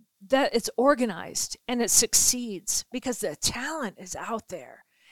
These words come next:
And they've shown that people wanna go see it. Um, just, just kinda level it off. Pay the women, you know, so they don't have to do twelve other things, work for three other jobs,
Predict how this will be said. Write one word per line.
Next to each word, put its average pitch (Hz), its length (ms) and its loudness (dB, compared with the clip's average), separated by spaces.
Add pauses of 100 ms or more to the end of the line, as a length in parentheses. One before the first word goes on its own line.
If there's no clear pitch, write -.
(200)
And 247 300 2
they've 233 180 6
shown 302 360 4
that 208 200 0 (460)
people 240 280 0
wanna 208 280 2
go 190 180 6
see 208 300 4
it. - 120 -14 (480)
Um, 170 400 -6 (180)
just, - 340 -2
just - 300 -8 (240)
kinda 233 300 -2
level 190 400 0
it 190 100 0
off. 151 300 -4 (380)
Pay 226 200 4
the 262 120 6
women, 190 500 0 (440)
you 208 80 0
know, 208 60 4
so - 160 4
they 208 140 6
don't 226 200 6
have 233 140 4
to 247 100 -4
do 220 200 -2
twelve 220 440 4
other 233 300 4
things, 220 680 0 (320)
work 226 220 -2
for 214 340 4
three 233 260 0
other 247 240 4
jobs, 190 680 4